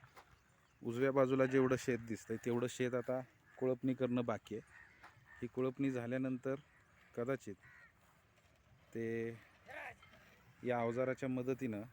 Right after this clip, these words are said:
काही प्रक्रिया करतील किंवा गरज वाटली नाही तर ते कदाचित करणार देखील नाहीत. परंतु आजच्या या व्हिडिओमध्ये आपण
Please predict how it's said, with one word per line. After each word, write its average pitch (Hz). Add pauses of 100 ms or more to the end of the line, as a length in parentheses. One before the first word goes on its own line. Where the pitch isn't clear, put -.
(480)
काही 110
प्रक्रिया 127
करतील 127 (1300)
किंवा 127
गरज 131
वाटली 135
नाही 139
तर 139
ते 139
कदाचित 131
करणार 104
देखील 101
नाहीत. 113 (760)
परंतु 135
आजच्या 147
या 160
व्हिडिओमध्ये 139 (220)
आपण 123